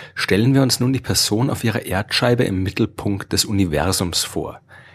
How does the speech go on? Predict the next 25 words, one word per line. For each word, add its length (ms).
Die 80
Sonne 400
bewegt 380
sich 160
also 220
um 200
sie 220
herum. 380
Der 160
Weg, 300
den 140
die 100
Sonne 300
im 120
Lauf 280
eines 260
Jahres 320
am 80
Himmel 220
verfolgt 580
und 220
der 100
in 120
der 180
Realität 640